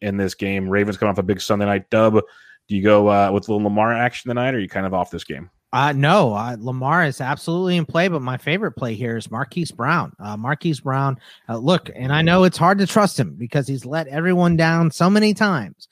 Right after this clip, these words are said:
Speaker 2: but we saw how good he was against Kansas City last week. Not like Kansas City's playing great, but, uh, I mean, Kansas City, uh, is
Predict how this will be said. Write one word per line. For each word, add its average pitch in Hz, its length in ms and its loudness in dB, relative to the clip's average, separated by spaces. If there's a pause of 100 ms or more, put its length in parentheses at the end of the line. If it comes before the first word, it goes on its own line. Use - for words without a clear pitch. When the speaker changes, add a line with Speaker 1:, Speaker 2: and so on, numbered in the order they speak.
(240)
Speaker 2:
but 120 80 -12
we 120 140 -8
saw 160 260 -4
how 165 200 -4
good 165 180 0
he 160 80 2
was 156 220 4
against 135 280 -4
Kansas 143 360 -4
City 180 240 -2
last 170 360 -6
week. 165 220 -10 (340)
Not 190 120 -4
like 180 140 -4
Kansas 160 340 -4
City's 180 260 -4
playing 117 280 -6
great, 107 340 -6
but, 104 180 -2 (340)
uh, 123 100 -4
I 92 120 -4
mean, 123 140 0
Kansas 185 400 2
City, 139 400 2 (320)
uh, 117 500 -2
is 120 520 -4